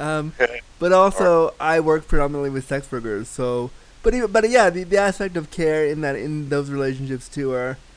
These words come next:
Speaker 1: the same. They have to, I have to trust them to dress me and undress me and move me and make sure I'm safe and all those things. So yeah, there is definitely an element of care. Uh, but I wanna hear more about your experiences with all that. So, do you mind sharing?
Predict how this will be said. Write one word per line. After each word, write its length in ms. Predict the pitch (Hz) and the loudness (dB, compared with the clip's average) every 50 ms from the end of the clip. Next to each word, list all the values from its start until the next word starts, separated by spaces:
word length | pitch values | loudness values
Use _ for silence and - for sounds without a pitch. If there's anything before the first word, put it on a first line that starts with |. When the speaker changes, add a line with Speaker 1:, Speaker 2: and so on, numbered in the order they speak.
| - _ - _ - - _ - - - | -20 _ -20 _ -20 -20 _ -20 -18 -14
Speaker 1:
the 100 | 160 156 | -14 -8
same. 260 | - 202 190 170 147 | -4 -2 -2 0 0
They 80 | 139 131 131 | 0 -2 -2
have 280 | 127 127 127 - - | -2 -2 -4 -6 -6
to, 180 | - 139 135 123 | -4 -2 -2 -2
I 40 | 131 | -2
have 140 | 135 131 | -6 -8
to 80 | - 143 | -10 -16
trust 320 | - - 123 123 120 - | -8 -6 -6 -6 -6 -8
them 140 | - 143 147 | -10 -10 -10
to 60 | 139 | -10
dress 360 | 127 127 127 120 117 120 - 147 | -10 -6 -6 -6 -6 -6 -8 -10
me 100 | 147 147 | -8 -8
and 80 | 135 127 | -6 -6
undress 380 | 123 127 127 127 131 135 - | -6 -6 -6 -6 -6 -8 -10
me 120 | 160 156 147 | -10 -8 -8
and 160 | 139 135 135 | -8 -8 -8
move 200 | 135 131 135 131 143 | -8 -10 -10 -10 -10
me 200 | 156 156 156 147 | -10 -8 -8 -8
and 220 | 143 147 143 147 _ _ - _ - _ - - _ - - - - | -8 -8 -10 -12 _ _ -20 _ -20 _ -20 -20 _ -20 -20 -14 -8
make 200 | 160 156 147 139 | -4 -4 -4 -4
sure 160 | - 156 147 | -2 -4 -4
I'm 120 | 143 143 | -4 -4
safe 360 | 135 - 147 131 143 160 - - | -4 -4 -4 -2 -2 -4 -4 -6
and 100 | 156 147 | -4 -4
all 100 | 143 139 | -4 -2
those 180 | 143 143 139 | -4 -4 -4
things. 240 | - 143 151 170 - | -6 -6 -6 -6 -6
So 60 | 202 | -6
yeah, 180 | 214 247 240 220 | -2 -2 -2 0
there 140 | 202 202 208 | 2 2 4
is 200 | 208 202 185 175 | 4 2 2 -2
definitely 320 | 196 190 185 196 190 180 | -4 -4 -2 -4 -4 -4
an 60 | 156 139 | -4 -4
element 300 | 135 139 139 131 127 123 | -4 -4 -6 -6 -6 -8
of 100 | 120 - | -10 -8
care. 360 | - 143 131 123 123 123 135 - - - - - - - - - | -10 -8 -6 -6 -6 -8 -10 -14 -20 -20 -20 -20 -20 -20 -12 -6
Uh, 420 | 143 160 165 165 165 165 165 165 - | -2 0 2 4 4 4 4 2 0
but 220 | 151 151 180 180 | 0 2 2 4
I 80 | 190 196 | 4 4
wanna 160 | 208 226 233 | 2 2 0
hear 120 | 220 220 214 | 0 -2 0
more 180 | 208 196 190 | 0 0 0
about 180 | 190 190 180 180 | 2 2 0 0
your 120 | 185 202 | 0 -4
experiences 600 | 214 - - - 165 143 143 135 135 135 131 127 | -4 -6 -8 -6 -4 -2 -2 -2 -4 -6 -10 -8
with 120 | 131 127 127 | -8 -6 -4
all 140 | 123 123 123 | -4 -4 -4
that. 340 | 127 123 120 113 95 131 - | -4 -6 -6 -6 -8 -10 -8
So, 720 | - 156 147 143 139 139 139 135 139 139 135 135 139 143 - - - - - - - _ - - - - | -6 -4 -2 -2 0 0 0 -2 -2 -4 -6 -6 -8 -8 -10 -10 -12 -14 -18 -20 -20 _ -20 -20 -20 -14
do 80 | - | -12
you 40 | 135 | -8
mind 220 | 135 135 135 139 135 | -6 -6 -6 -6 -4
sharing? 360 | 151 143 143 160 190 277 | -4 -4 -2 -4 -6 -8